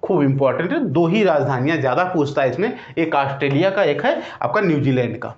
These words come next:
तो ऑस्ट्रेलिया की राजधानी कैनबरा है और न्यूजीलैंड की राजधानी वेलिंगटन है,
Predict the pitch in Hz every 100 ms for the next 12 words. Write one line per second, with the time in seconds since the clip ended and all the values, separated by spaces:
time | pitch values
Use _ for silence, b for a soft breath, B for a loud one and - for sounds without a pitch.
0 | - - 147 147 139 160 202 220 190 147
1 | 139 135 139 139 127 156 185 214 160 135
2 | 143 139 135 135 117 135 269 B B -
3 | 151 160 160 160 147 139 123 110